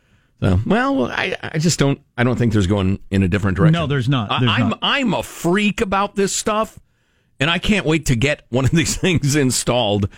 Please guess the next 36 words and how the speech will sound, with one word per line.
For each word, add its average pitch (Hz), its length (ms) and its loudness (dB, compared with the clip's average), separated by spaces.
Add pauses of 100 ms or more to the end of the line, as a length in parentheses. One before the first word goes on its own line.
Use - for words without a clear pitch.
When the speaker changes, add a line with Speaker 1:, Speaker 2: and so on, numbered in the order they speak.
(160)
Speaker 1:
so - 160 0
I 135 100 0
can 123 160 -2
see 202 340 2
who's 160 200 2
coming 156 220 0
to 156 80 2
my 175 100 2
door. 240 560 -2
Speaker 2:
Hmm. 107 220 4
Speaker 1:
To, 147 240 2
you 156 200 0
know, 214 120 2
Jeff 240 260 0
Fowler 262 400 0
himself, 269 520 0
who 185 80 2
we 147 100 4
just 156 180 -2
talked 269 220 0
to, 139 180 2 (560)
he's, 202 420 2
uh, 147 520 0
gotten, 165 400 0 (260)
uh, 131 220 2
porch 262 340 -2
pirates 117 500 -2 (440)
busted 180 580 0
or 127 80 2
turned 175 320 2
away 143 240 2
or 110 80 0
frightened 156 300 -4
away 113 240 2
or 107 80 2
something. 98 480 0